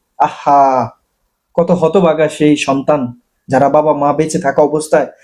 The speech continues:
তাদের বাবা মাকে চিনতে পারে নাই। হায় রে কপাল পোড়া। অনেকে দেখবেন যে বৃদ্ধাশ্রমে পাঠিয়ে দেয়।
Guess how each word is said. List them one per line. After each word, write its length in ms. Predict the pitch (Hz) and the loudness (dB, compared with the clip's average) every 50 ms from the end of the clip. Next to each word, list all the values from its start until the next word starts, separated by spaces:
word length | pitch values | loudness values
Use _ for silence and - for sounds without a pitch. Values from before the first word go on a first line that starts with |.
| - - _ | -20 -12 _
তাদের 200 | - 127 147 135 | -6 -4 -2 0
বাবা 180 | 135 143 143 143 | 0 0 0 0
মাকে 220 | 131 127 123 139 131 | -4 -6 -6 -8 -4
চিনতে 260 | - 170 151 - 131 123 | -2 -2 -2 -2 -2 -2
পারে 160 | 131 127 127 | 0 0 2
নাই। 140 | 120 117 117 120 - _ _ _ _ - | 2 0 0 -2 -6 _ _ _ _ -4
হায় 180 | 170 165 160 151 | -2 -2 0 0
রে 100 | 156 151 156 - - | -2 -4 -4 -2 -2
কপাল 260 | 160 151 156 151 147 - | 0 2 2 0 0 0
পোড়া। 240 | 139 139 156 175 175 - - - - _ _ _ _ _ _ _ _ _ _ _ _ _ _ _ _ _ _ _ _ _ _ | 0 2 2 2 2 0 -2 -10 -18 _ _ _ _ _ _ _ _ _ _ _ _ _ _ _ _ _ _ _ _ _ _
অনেকে 280 | 117 139 147 151 165 180 165 165 | -2 -2 0 0 0 0 0 2
দেখবেন 220 | 160 156 170 170 160 | 0 0 0 2 2
যে 80 | 175 | 0
বৃদ্ধাশ্রমে 560 | 175 175 185 185 185 175 - - 175 170 175 175 165 | 2 2 2 2 4 2 2 2 0 0 2 2 0
পাঠিয়ে 260 | 156 160 175 180 175 175 | 0 2 2 2 4 4
দেয়। 140 | 147 123 | 2 0